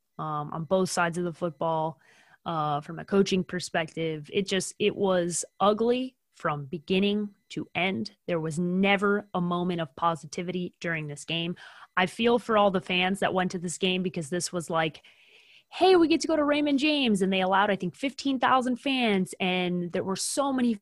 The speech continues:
fans that were so excited to be here for this one. Sunday Night Football, Big Brother has bullied you for so long. Kind of felt like, "Okay, it's time." Little Brother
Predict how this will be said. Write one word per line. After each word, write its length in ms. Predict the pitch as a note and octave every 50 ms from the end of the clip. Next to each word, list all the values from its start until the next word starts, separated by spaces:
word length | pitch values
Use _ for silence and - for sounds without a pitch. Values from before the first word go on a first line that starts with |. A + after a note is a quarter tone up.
| _ -
fans 360 | A#3+ A3+ A3 G#3+ G#3 G3 -
that 100 | G3 -
were 160 | - E3 D#3
so 540 | D#3 - - - - D4 C4 B3 A#3+ A#3+ A3
excited 840 | - G#3+ G#3 - - - - G#3+ G3+ G3 F3 F3 E3+ D#3 D3 E3 - _ -
to 160 | - G#3+ G3
be 400 | E3 G3 G3+ G3+ G3 G3 F#3+ F3
here 520 | - - - - G3+ G3 G3 F#3+ F3+ E3+
for 180 | - - E3 D#3+
this 320 | D3+ F#3 F#3 F3 - -
one. 320 | E3+ E3 D#3 D3 C#3+ C#3+ - - - - _ _ _ -
Sunday 380 | - - - A#3 A3+ A3 G#3+
Night 200 | G3+ G3 F#3+ F3+
Football, 600 | - - F#3+ F3+ - F#3 F3 E3+ E3 E3 D#3+ - - _ _ _ _ _ _ _ -
Big 220 | G#3 G#3+ G#3+ G3+ G3
Brother 400 | A#3 A3+ A3 G#3 G#3 G#3 G3+ F#3
has 160 | F#3 F3 D3+
bullied 360 | - G#3 G#3 G3+ G3+ G3 E3
you 160 | F3 F#3+ F#3
for 140 | - - F3+
so 260 | D3 - - F#3+ F#3
long. 360 | F3+ F3 F3 E3+ F3 F3 F3
Kind 360 | - - - - C#4 C4+ C4+ B3
of 80 | G3
felt 320 | - - B3 A3+ A#3 - -
like, 200 | G3 F3+ E3 G#3+
"Okay, 320 | A3+ G#3+ - G#3+ G#3 G3+
it's 160 | G3 - -
time." 440 | - - G3+ F#3+ F#3 F3 E3 D#3 D#3
Little 240 | F3+ G3 A#3+ A#3 A#3
Brother 520 | G3+ A3+ A3+ A3 A3 A3 G#3+ G#3+ G#3 G#3